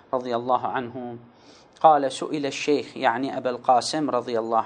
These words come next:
عنه، "عن كتب، عن كتب ابن أبي عزاقر الشلمغاني"، لأنه كان معروف شيخ طائفة، فقيه كبير، آه، له كتب مهمة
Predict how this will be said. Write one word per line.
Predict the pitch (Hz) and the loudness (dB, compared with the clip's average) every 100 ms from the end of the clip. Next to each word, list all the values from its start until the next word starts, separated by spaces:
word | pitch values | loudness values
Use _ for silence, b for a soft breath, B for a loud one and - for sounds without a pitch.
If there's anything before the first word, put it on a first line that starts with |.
| - | -2
عنه، | 123 117 139 165 180 B B B - | -10 -8 -6 -6 -8 B B B 0
"عن | 131 123 - | 0 0 -4
كتب، | 175 175 127 117 - | -4 -2 -8 -8 -6
عن | 131 123 | -4 -4
كتب | 123 170 160 127 120 151 | -6 -8 -4 -8 -4 -4
ابن | 131 123 | -2 -2
أبي | 123 143 170 - | -2 -4 -4 -4
عزاقر | 113 120 123 - 113 110 - - _ _ - - | -2 6 6 6 -4 -6 -14 -20 _ _ -20 -18
الشلمغاني"، | - 131 127 120 120 110 110 - _ _ _ b b b b b _ _ _ _ | -8 -6 -4 -2 -2 -2 -10 -18 _ _ _ b b b b b _ _ _ _
لأنه | - - 180 | -2 0 0
كان | - 101 95 | 4 4 4
معروف | 92 160 190 147 - | 2 0 -2 -6 -4
شيخ | 151 143 - | 0 0 -2
طائفة، | - 165 165 120 120 139 135 131 127 | 2 4 4 2 -6 -2 0 0 -2
فقيه | - 117 156 156 131 123 123 | -4 -4 -2 -2 -2 -4 -8
كبير، | 123 120 135 143 127 123 123 - - B B B - | -6 -6 -2 -2 -2 -2 -2 -4 -20 B B B -14
آه، | 135 139 | -8 -6
له | 131 127 127 | -6 -10 -6
كتب | 156 151 143 135 131 - 123 | -6 0 0 0 -4 -6 -12
مهمة | 127 147 147 139 131 131 127 107 | -8 -6 -4 -6 -6 -8 -10 -12